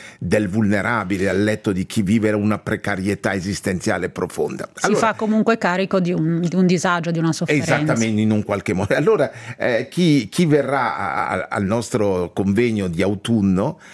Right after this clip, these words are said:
Speaker 1: che è sulla solitudine, quindi un tema potentissimo, e l'abbiamo, e, e, e, il titolo già dice una cosa riguardo la Corbaro.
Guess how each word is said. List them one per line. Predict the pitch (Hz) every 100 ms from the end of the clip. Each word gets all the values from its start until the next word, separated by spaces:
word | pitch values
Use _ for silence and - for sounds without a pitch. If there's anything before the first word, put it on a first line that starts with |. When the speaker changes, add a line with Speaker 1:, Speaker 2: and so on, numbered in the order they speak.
| -
Speaker 1:
che | - 101
è | 135
sulla | - 117 98
solitudine, | 95 107 95 - 151 117 98 90 -
quindi | 113 101 98 - - -
un | 101
tema | - 139 120 95 -
potentissimo, | 110 - 104 90 190 160 - 98 85 78 - -
e | 113
l'abbiamo, | 165 120 160 170 135 104 -
e, | - 151 139 156 -
e, | 165
e, | 123 143 139
il | 131 143 160 160
titolo | 226 220 190 143
già | 135 160
dice | 139 151 147
una | 117
cosa | - 123 113 98
riguardo | 92 85 101 90
la | 98 90
Corbaro. | 92 82 80 73